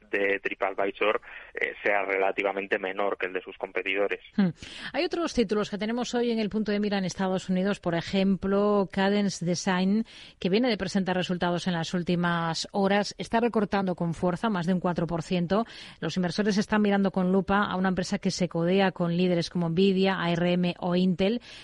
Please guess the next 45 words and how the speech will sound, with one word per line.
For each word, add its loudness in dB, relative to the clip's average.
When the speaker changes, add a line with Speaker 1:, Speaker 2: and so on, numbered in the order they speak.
Speaker 2:
No 2
convencen 0
sus -4
previsiones, -2
¿no? -6
Speaker 1:
Bueno, 2
yo 4
creo 2
que 2
los 4
resultados 0
del 2
cuarto 0
trimestre -4
están -4
en 0
línea 0
con -2
las -4
expectativas 0
de -2
ingresos -4
y -4
márgenes. -2
Incluso -8
vemos -4
una -4
mejora -4
importante -4
en -2
el -4
beneficio -4
por 0
acción, -2
aunque -2
es -14
verdad, 2
el -12
pronóstico -2
de 2
Cadence -2
para 0
el -4
primer -2
trimestre, -2